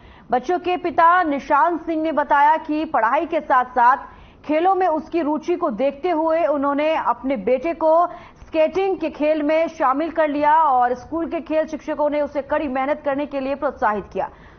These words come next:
जिसके परिणाम स्वरूप गवर्नमेंट मॉडल पटियाला में जिला स्तरीय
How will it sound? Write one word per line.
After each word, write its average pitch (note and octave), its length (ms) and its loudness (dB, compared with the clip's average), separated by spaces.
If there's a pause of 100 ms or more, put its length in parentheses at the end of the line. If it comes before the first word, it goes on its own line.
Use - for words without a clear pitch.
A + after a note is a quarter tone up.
जिसके A3+ 240 -2
परिणाम D4+ 360 2
स्वरूप E4 400 -2
गवर्नमेंट C#4+ 600 0
मॉडल C#4 280 0
पटियाला C#4 520 0
में C#4+ 280 0
जिला C4+ 260 2
स्तरीय C#4 540 -2